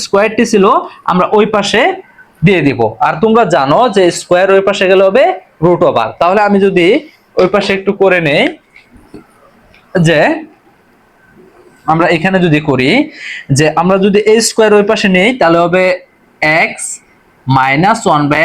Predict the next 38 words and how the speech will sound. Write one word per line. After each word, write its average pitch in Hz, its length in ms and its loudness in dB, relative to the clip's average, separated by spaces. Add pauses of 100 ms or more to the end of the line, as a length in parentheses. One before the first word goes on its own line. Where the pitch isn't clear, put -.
(120)
x - 20 -12 (220)
equal 156 300 0
to 175 140 0
root 143 220 0
over 185 220 2 (500)
nine। 123 220 -2 (180)
রুট 147 180 -4
ওভার 190 220 0
কত? 208 140 -2 (320)
নাইন। 127 180 -2 (500)
আর 143 160 -2
তোমরা 196 220 2 (120)
সবাই 175 240 0 (100)
জানো 135 220 0 (540)
যে 147 80 0 (320)
x 185 40 -14 (300)
minus 143 320 0 (100)
one 170 120 -2
by 165 80 0 (100)
x 220 40 -6 (140)
নাইন 135 200 0
কে 175 140 0
রুট 160 120 0 (200)
ওভার 180 200 0
করলে 190 200 2
হবে 247 160 0 (400)
থ্রি। 185 160 0 (160)
এই 180 160 0
আমরা 202 220 0
প্রমাণের 196 420 0
কাছাকাছি 165 440 -2 (500)
চলে 233 220 4 (100)
এসেছি। 131 320 -4 (460)
এখন 240 240 0
আমরা 208 220 0
দেখব 185 140 0 (140)
কিভাবে 185 260 2 (200)
এক্স - 160 -8